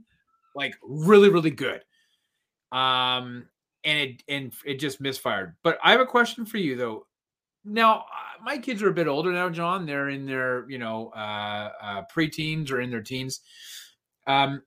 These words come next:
and they don't, there's, like, no real hot toy, but does that exist anymore with the advent of Amazon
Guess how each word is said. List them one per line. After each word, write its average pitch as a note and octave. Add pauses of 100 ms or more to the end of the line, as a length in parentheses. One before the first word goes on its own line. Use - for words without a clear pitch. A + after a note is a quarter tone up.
(420)
and G3+ (160)
they G#3+
don't, C4
there's, A3
like, B3
no C4+
real C4
hot -
toy, A#3+
but F#3+
does G3+
that D4+
exist G3
anymore G#3+
with G3+
the F#3
advent F3+
of F3+ (100)
Amazon D#3+